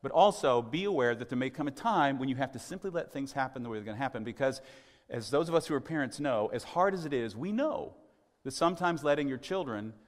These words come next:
experience the consequences of their sin is the most loving thing you can do, as hard as it is. Maybe this is Jesus correcting just a little bit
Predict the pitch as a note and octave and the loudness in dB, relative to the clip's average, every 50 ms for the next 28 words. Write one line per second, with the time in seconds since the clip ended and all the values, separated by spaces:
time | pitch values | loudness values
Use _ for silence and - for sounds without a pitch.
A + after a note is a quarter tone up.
0 | _ _ _ _ _ - - - - - - E3 D#3 D3 C#3 - - C#3+ - - | _ _ _ _ _ -14 -14 -12 -12 -8 -4 -2 0 0 -2 -2 -4 -8 -8 -4
1 | - A3+ A#3 A3+ - - A#2+ - A2+ G2+ - A2 F#2+ A2+ F#2+ E2+ G#2 G2 - - | -2 -2 -2 -2 -2 -6 -6 -6 -6 -6 -6 -10 -8 -8 -8 -8 -8 -12 -10 -10
2 | - G2+ F#2+ F#2+ G2 G2 - _ D3+ G3 G3+ - - F#3+ F#3 F3+ F3 - - C#3+ | -10 -8 -8 -8 -10 -14 -8 _ -2 -2 -2 -2 -6 -4 -4 -4 -6 -6 -8 -2
3 | D3 D#3+ E3+ F#3 F#3+ F#3 - - F3 F3 E3+ D#3+ - - D3 C#3+ C3 D#3 - - | 0 0 0 0 -4 -8 -8 -8 -8 -6 -8 -10 -8 -8 -8 -6 -6 -8 -8 -10
4 | - - - _ _ _ _ _ _ _ - A#2+ - - B2+ C3+ C3+ B2+ A#2 F#2+ | -12 -16 -20 _ _ _ _ _ _ _ -10 -10 -10 -6 -6 -6 -6 -6 -8 -10
5 | G2 A2 A2+ - - - - - - _ _ _ _ _ _ _ _ _ - G#2+ | -10 -10 -10 -10 -10 -12 -16 -20 -20 _ _ _ _ _ _ _ _ _ -10 -4
6 | A#2+ D#3+ G3+ A#3+ C4 A#3+ C4 B3+ B3 G3+ G#3 G3 - F3+ E3 - C#3+ C#3+ C#3 A#2+ | 0 2 4 4 4 2 2 0 0 0 -2 -4 -4 -8 -10 -6 -4 -2 -2 -2
7 | C3+ C3+ C3 - - - - D3 C#3 D#3+ G#3+ A#3+ A#3+ A#3+ - E3+ D3 C#3 C3+ F#3 | -4 -6 -8 -8 -12 -6 -6 -6 -2 4 4 4 4 4 -2 -2 -2 0 -2 -4
8 | F#3+ - - F3+ D#3+ D#3 D#3+ D3 A2+ F2+ - F2+ G2 | -6 -4 -6 -6 -6 -4 -4 -6 -4 -4 -4 -6 -6